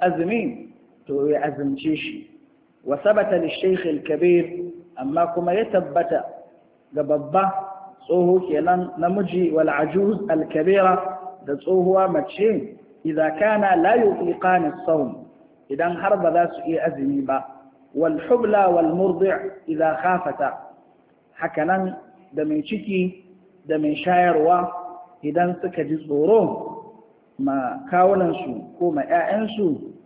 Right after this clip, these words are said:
to su ya tabbata gare su cewa aftarata, za su ciyar, abin, afwan,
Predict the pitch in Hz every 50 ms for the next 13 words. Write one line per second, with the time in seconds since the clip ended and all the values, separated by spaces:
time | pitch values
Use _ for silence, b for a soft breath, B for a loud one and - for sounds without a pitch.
0 | - _ _ _ _ - 120 123 - - 170 175 175 175 175 175 170 151 143 165
1 | 170 - 170 147 127 139 156 170 - - 165 143 - 160 170 151 143 143 131 139
2 | 139 - - - 165 165 160 147 - - 180 180 180 180 180 - - - - -
3 | - - - _ _ _ - 131 165 170 165 - 147 135 - - 165 175 180 180
4 | 180 180 180 - - - - - - - - - - 156 147 165 160 - - -
5 | - - 170 190 208 208